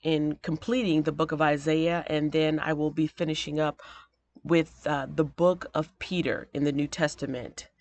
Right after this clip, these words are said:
And I would like to read the introduction to week forty-one's reading from Diane Stortz's book. The theme for this week is called Stand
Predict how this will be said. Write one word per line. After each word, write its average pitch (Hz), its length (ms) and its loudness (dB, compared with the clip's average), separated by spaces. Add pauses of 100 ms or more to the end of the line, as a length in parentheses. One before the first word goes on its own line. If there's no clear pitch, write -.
(280)
And 156 180 2
I 175 80 2
would 185 160 -2
like 160 280 2
to 156 240 -2
read 165 520 -2
the 156 100 2
introduction 160 840 -2 (920)
to 147 580 2
week 165 260 -2
forty-one's 156 840 2
reading 156 520 2
from 175 400 2
Diane 151 340 0
Stortz's 135 540 -6
book. - 440 -2 (680)
The 165 160 0
theme 214 580 2
for 160 220 -4
this 160 240 0
week 156 320 4
is 156 140 -6
called 147 440 -2
Stand 214 800 -2